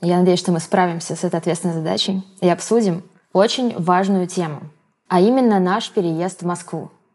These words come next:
Кто хочет начать свой краткий рассказ об этом опыте?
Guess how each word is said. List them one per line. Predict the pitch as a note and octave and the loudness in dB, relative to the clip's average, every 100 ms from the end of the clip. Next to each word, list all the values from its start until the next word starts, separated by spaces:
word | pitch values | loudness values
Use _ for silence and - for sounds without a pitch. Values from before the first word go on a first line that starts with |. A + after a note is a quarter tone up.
| _ _ | _ _
Кто | - - A#3+ D4+ | -20 -2 4 4
хочет | F#4 G#3 B3 - A#3+ | 4 0 -2 -2 -2
начать | G3 F3+ - G#3+ C#4+ - | 0 -2 -2 0 0 -2
свой | - - F#3 | -10 -4 -4
краткий | F#3 F#3+ G#3+ - | -2 -2 -2 -2
рассказ | F3+ D#3+ - F3+ F#3 - | -2 -2 -4 -4 -4 -6
об | D#3 | -4
этом | F3 F3 E3+ F3 | -4 -4 -4 -4
опыте? | D#3 D#3 - - | -6 -8 -14 -16